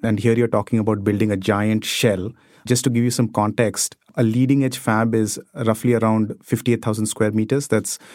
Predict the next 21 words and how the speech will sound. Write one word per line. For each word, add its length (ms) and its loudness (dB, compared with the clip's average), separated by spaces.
more 240 2
than 120 2
the 80 0
size 280 0
of 140 -4
ten 140 2
football 340 -2
fields 320 -6
put 160 -8
together. 340 -6
And 100 0
inside 540 2
that 380 0
shell, 560 0
you 120 0
have 220 2
what 120 2
are 60 0
called 280 0
clean 280 2
rooms 440 0